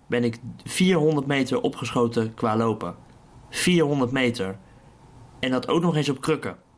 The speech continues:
Bij eerdere botbreuken aan mijn benen ging het dus veel sneller en reed ik na dertien weken gewoon weer auto. Maar nu heb ik dus zowel links als rechts mijn been gebroken. En dat, ja, zorgt er gewoon voor dat het allemaal wat langer duurt. En ik weet dat dat logisch is,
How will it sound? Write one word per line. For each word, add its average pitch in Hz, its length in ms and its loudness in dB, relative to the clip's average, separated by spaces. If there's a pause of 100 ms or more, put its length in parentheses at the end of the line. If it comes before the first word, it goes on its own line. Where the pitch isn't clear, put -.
(540)
Bij 123 160 -2
eerdere 156 280 2
botbreuken 131 560 0
aan 120 100 -2
mijn 123 120 -4
benen 113 380 0
ging 131 200 -2
het 117 100 2
dus 117 160 2
veel 123 200 4
sneller 120 400 0
en 113 300 0
reed 120 260 2
ik 113 100 -2
na 117 120 0
dertien 123 320 0
weken 117 300 0
gewoon 113 180 -2
weer 110 100 0
auto. 143 540 0 (880)
Maar 127 360 0 (560)
nu 165 180 2
heb 143 120 0
ik 123 80 -4
dus 131 160 -2
zowel 120 260 2
links 127 360 0
als 113 180 -2
rechts 127 240 -4
mijn 117 120 -8
been 113 200 -4
gebroken. 110 380 -4
En 127 80 -2
dat, 127 360 -4 (140)
ja, 131 360 -6 (280)
zorgt 147 280 -4
er 139 60 -6
gewoon 127 200 0
voor 135 160 2
dat 127 120 2
het 120 80 0
allemaal 120 220 -2
wat 117 120 0
langer 107 260 -2
duurt. 170 300 2
En 123 120 -2
ik 117 120 0
weet 160 360 0
dat 135 140 -2
dat 117 160 -4
logisch 175 440 2
is, 190 380 -2